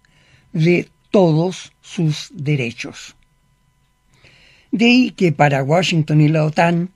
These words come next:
sea desalentador que, pese a toda la histeria belicista antirrusa y todas las amenazas de guerra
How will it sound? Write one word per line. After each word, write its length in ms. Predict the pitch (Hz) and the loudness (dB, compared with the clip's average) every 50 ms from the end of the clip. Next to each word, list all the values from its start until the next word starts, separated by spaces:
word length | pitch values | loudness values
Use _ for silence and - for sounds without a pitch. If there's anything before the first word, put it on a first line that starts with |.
| _ _ _ _ _ _ _ _ _ | _ _ _ _ _ _ _ _ _
sea 440 | - - - 214 196 190 180 - - | -14 -4 0 2 2 4 2 0 -2
desalentador 1080 | - 131 165 160 147 - 131 147 143 143 135 127 - 135 143 170 214 254 247 208 180 - _ _ _ _ _ - _ _ _ | -4 -6 -6 -6 -2 -2 -2 0 0 -2 -4 -4 -4 -4 -2 0 2 2 0 0 -4 -8 _ _ _ _ _ -20 _ _ _
que, 300 | - 247 226 214 202 - _ _ _ - | 0 2 2 2 2 -2 _ _ _ -2
pese 560 | 240 240 226 214 - - - 220 190 190 - - | 0 2 2 0 -2 -8 -8 -8 -8 -8 -8 -8
a 140 | - 180 180 - _ _ _ - | -6 -6 -6 -8 _ _ _ -4
toda 420 | - 247 240 233 208 214 226 226 | 0 0 0 0 0 -2 -4 -4
la 160 | 214 190 180 | -2 -4 -2
histeria 880 | 170 160 - - _ _ _ - 190 196 202 190 196 196 196 190 185 - _ _ _ - | -2 -4 -4 -6 _ _ _ -2 -2 0 0 0 -2 -2 -4 -4 -6 -10 _ _ _ -4
belicista 1000 | 170 165 180 170 165 156 - - - 196 202 190 - - _ - - 170 165 - | -2 -2 0 0 -2 -4 -4 -4 -4 -4 -4 -4 -6 -10 _ -8 -8 -8 -8 -8
antirrusa 1000 | - 180 185 180 160 156 - 190 160 147 156 180 214 196 - - - - 104 92 _ _ _ _ _ _ _ _ _ _ _ _ _ _ | -6 -4 -4 -4 -4 -4 -6 -6 -4 -4 -4 -4 -6 -6 -8 -10 -14 -14 -16 -16 _ _ _ _ _ _ _ _ _ _ _ _ _ _
y 200 | - 254 208 196 | 0 2 2 2
todas 560 | 151 _ - - 208 220 220 208 190 185 147 - | 0 _ 0 4 6 6 6 6 4 2 2 0
las 240 | 156 160 156 - | -2 -4 -4 -2
amenazas 580 | 165 160 151 151 151 151 151 - - 139 127 - | -2 0 0 0 0 -2 -4 -6 -10 -12 -12 -10
de 220 | - 147 139 147 147 | -10 -6 -4 -2 -2
guerra 520 | 151 180 196 175 151 156 185 208 240 240 | 0 0 0 -2 -2 -4 -6 -8 -8 -10